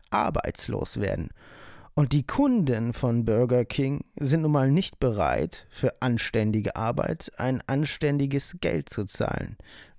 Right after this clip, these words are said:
über den Kauf der Produkte. Das alles ist so nur möglich, weil unser Staat von der Wirtschaft gelenkt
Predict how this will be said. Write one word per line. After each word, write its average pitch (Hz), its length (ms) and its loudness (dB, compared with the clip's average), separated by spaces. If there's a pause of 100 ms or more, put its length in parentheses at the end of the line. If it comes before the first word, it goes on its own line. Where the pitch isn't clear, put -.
(160)
über 151 480 6
den - 200 -20
Kauf 110 360 4
der - 140 -4
Produkte. - 720 0 (280)
Das 202 300 2
alles 175 420 0
ist - 340 -6
so 151 360 0
nur 180 400 4
möglich, 160 760 -2
weil 123 300 2
unser 117 440 0
Staat - 840 -6
von 113 360 -2
der 98 260 0
Wirtschaft - 800 -2 (140)
gelenkt 117 720 0